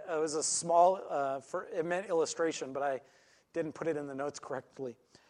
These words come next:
The gospel illustrates God's absolute sovereignty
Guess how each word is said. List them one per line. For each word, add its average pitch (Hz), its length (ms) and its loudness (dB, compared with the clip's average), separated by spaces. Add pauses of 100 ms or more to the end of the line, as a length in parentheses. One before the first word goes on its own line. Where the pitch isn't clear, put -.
(100)
The 175 140 2
gospel 214 840 8
illustrates 196 640 4
God's 180 760 8 (180)
absolute 190 1120 6
sovereignty 160 1120 -2